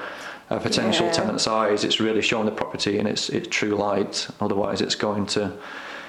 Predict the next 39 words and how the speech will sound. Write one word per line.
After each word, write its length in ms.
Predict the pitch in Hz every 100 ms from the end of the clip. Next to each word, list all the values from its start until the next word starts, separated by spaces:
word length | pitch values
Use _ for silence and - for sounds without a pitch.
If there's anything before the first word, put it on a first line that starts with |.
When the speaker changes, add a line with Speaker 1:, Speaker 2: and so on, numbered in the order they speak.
| - -
Speaker 1:
cause 240 | 107 101
you 60 | 104
more 180 | 104
grief 260 | 101 107 98
further 420 | - - 107 101
down 220 | 101 101
the 60 | 101
Speaker 2:
In 60 | 98
the 60 |
Speaker 1:
line. 140 | 98 -
Speaker 2:
long 240 | 190 190
run. 380 | 190 190 190 185 - - -
Speaker 1:
But 220 | 139 -
yeah, 140 | 151
we, 160 | 135 143
we 120 | 139
got 220 | 139 139
good 100 | 131
feedback 460 | - 135 135 135 131
on 120 | 123
those, 300 | 123 127 127
and, 200 | 113 110 - - - - - -
um, 460 | 104 104 104 95 - -
people 260 | - 107 107
did 120 | 101
apply 260 | 104 110 110
for 80 | 110
properties, 500 | - 110 - 143 131
so 400 | - 101 101 -
we, 80 | 107 -
you 60 | 101
know, 100 | 98
we 80 | 98
must 180 | 104 -
have 80 |
been 140 | 104 98
doing 260 | 101 98 92 104 -
something 340 | - 110 107
right, 300 | 98 98 101